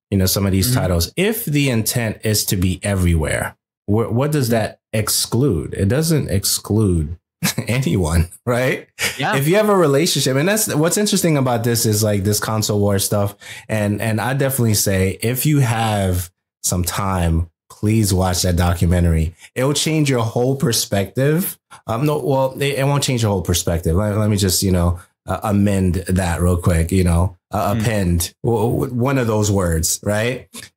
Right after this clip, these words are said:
Speaker 1: It will
Speaker 2: <laughs>
Speaker 1: change and it, it will make some adjustments to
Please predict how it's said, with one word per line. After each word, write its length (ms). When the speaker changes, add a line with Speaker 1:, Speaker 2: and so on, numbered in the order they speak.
Speaker 1:
It 100
will 180
Speaker 2:
<laughs> 20
Speaker 1:
change 920
and 180
it, 220
it 100
will 100
make 200
some 200
adjustments 880
to 420